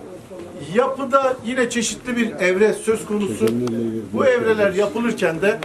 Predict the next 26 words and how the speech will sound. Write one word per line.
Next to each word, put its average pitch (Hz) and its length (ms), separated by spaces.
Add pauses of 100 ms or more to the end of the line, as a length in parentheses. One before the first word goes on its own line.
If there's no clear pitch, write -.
(140)
şu 214 160
görmüş 220 340
olduğumuz 202 420
duvar 190 280
daha 202 160
sonraki 185 400
dönemde 170 520
inşa 147 360
edilmiş. 139 440 (500)
Yapının 254 400
hemen 277 280
merkezinde 233 600
bir 233 100
tane 233 200
havuz 208 460
var. 208 140 (680)
Bu 294 100
da 311 120
suyla 311 400
ilgili 262 500
bir 226 40
yapı 202 260
olduğunu 170 320
bize 151 160
gösteriyor 185 600
buranın. 226 280